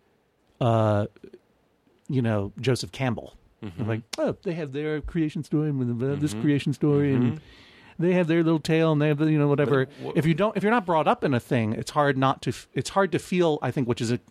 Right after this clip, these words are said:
Speaker 1: crucial component of religion, is, "I'm right and they're wrong."
Speaker 2: Mm-hmm.
Speaker 1: You know what I mean? Like,
Speaker 2: Mm-hmm.
Speaker 1: "I got it right.
Speaker 2: Right.
Speaker 1: Our, our people got it right."
Speaker 2: Right.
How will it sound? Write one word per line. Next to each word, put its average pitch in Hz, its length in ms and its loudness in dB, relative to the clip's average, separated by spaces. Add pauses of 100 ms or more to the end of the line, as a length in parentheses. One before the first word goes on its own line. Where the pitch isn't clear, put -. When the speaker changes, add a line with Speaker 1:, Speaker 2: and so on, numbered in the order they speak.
(200)
Speaker 1:
crucial 170 240 0
component 135 440 2
of 104 80 -4
religion, 143 320 2
is, 107 160 -2 (200)
"I'm 135 220 0
right 117 200 2
and 104 100 -2
they're 90 120 0
wrong." 82 440 0
Speaker 2:
Mm-hmm. 127 500 -8
Speaker 1:
You 123 140 2
know 117 60 2
what 117 100 2
I 117 40 0
mean? 120 220 2
Like, 110 160 -2
Speaker 2:
Mm-hmm. 131 120 -8
Speaker 1:
"I 143 120 0
got 120 180 -2
it 107 80 -6
right. 98 300 -4 (260)
Speaker 2:
Right. 147 120 0
Speaker 1:
Our, 160 120 0 (140)
our 180 160 2
people 147 280 -6
got 113 220 -4
it 101 100 -6
right." - 280 -6 (100)
Speaker 2:
Right. 123 280 -6